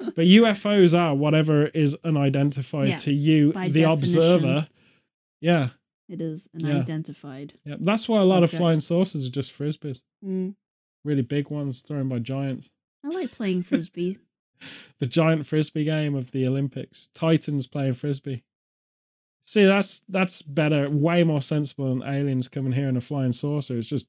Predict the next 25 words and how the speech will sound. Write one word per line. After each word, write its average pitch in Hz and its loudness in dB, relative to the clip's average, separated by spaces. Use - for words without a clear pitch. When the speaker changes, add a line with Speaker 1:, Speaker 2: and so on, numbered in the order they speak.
Speaker 1:
massive, 156 0
twelve 156 0
hundred 151 2
feet 147 0
monstrous 151 -2
titans 139 -2
playing 135 -6
frisbee. 127 -8
Speaker 2:
Mm. 175 -6
Speaker 1:
Yeah, 131 -8
it's - -20
more 143 0
likely, 131 -4
I 117 -10
think. 127 -8
Speaker 2:
<laughs> 202 -6
Speaker 1:
Yep, 139 -10
yep, 139 -8
yep, 139 -8
yep, 143 -10
yep, 143 -6
yep, 165 -12
yep. 135 -6
So, - -2
yeah. 202 4